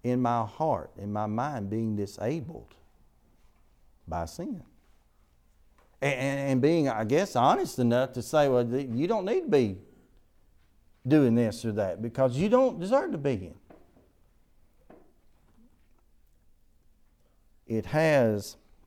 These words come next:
a primary source. It has a paralyzing force, and it has that we just illustrated, that persistent course.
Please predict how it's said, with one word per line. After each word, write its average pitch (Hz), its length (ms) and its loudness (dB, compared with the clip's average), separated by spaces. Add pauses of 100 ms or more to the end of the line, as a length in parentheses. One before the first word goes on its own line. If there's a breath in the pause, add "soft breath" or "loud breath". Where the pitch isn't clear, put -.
(960)
a - 80 -8
primary 120 500 2
source. 104 500 -2
It 113 140 -8
has 120 800 2
a 104 140 -2
paralyzing 110 680 2
force, 117 420 2
and 113 100 0
it 107 140 -2
has 127 400 2
that 113 260 2
we 104 140 -2
just 107 280 -6
illustrated, 104 600 -2 (440 soft breath)
that 123 300 0
persistent 110 920 -6
course. - 640 -10